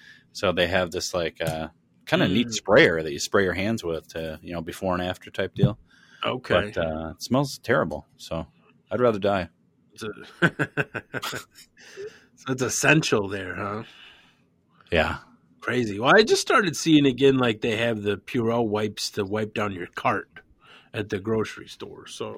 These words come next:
Speaker 1: Yeah.
Speaker 2: they're coming back.
Speaker 1: Yeah, the Woodman supermarkets down here, uh, they go all out. Like, they bought these, like, shower things that as they're pushing the carts in, they go through it and get sanitized on the way back into the store.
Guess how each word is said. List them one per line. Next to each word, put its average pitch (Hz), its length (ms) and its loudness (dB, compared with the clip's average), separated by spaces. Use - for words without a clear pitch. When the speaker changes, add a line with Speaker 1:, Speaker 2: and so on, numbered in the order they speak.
Speaker 1:
Yeah. 80 260 -4
Speaker 2:
they're 107 120 -6
coming 131 380 4
back. 98 420 -4
Speaker 1:
Yeah, 104 80 2
the 101 100 4
Woodman 120 340 6
supermarkets 80 800 2
down 80 240 -2
here, 78 400 -4
uh, 76 380 -6
they 87 220 0
go 127 120 6
all 73 300 4
out. 85 340 4
Like, 78 180 -2
they 98 120 4
bought 95 340 6
these, 85 180 -2
like, 80 160 0
shower 104 420 4
things 76 480 -8
that 80 120 -2
as 82 180 -2
they're 85 80 0
pushing - 380 -2
the 78 80 -4
carts - 360 -2
in, 80 100 -6
they 78 100 -8
go 82 140 -2
through 87 260 -4
it 80 80 -4
and 76 60 -12
get 85 120 -6
sanitized 87 640 -6
on 85 80 -4
the 82 60 -4
way 82 140 -2
back 80 280 -2
into 85 160 -8
the - 100 -16
store. 85 400 -10